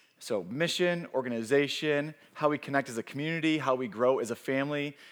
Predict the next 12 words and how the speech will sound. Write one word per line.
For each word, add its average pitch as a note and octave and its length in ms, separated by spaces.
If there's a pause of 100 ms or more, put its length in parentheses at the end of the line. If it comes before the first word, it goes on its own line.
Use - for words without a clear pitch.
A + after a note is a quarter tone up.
(180)
probably D#3+ 280
through D3 240
January C3 500
and C3 220
through C3 160
February, G#2+ 480
that's A#2 200
what - 120
we're A2+ 100
going A2 200
to F#2+ 80
be G#2 260